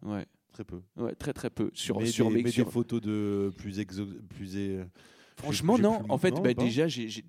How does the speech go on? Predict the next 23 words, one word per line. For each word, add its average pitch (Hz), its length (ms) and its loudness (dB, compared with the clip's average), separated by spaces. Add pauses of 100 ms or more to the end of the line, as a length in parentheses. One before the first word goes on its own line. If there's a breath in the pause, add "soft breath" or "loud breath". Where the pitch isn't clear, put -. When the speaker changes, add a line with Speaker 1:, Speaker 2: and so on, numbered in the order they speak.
(160)
Speaker 1:
mais 104 100 -2
vraiment, 127 460 2
hein, 139 60 -12 (200 soft breath)
je - 100 -8
fais 117 120 2
pas 143 140 4
genre, 139 360 6
euh, 113 380 2
je 104 80 -10
te 131 100 2
jure, 143 420 -2
je, 123 100 2 (440 loud breath)
je... 110 460 -2
déjà, 120 280 -4
je 113 80 0
regarde 113 220 -4
pas 131 120 0
quand 139 120 -2
même 131 140 -2
tous 139 160 0
mes 131 100 2
messages. 127 540 -4
Speaker 2:
Ouais. 92 200 -4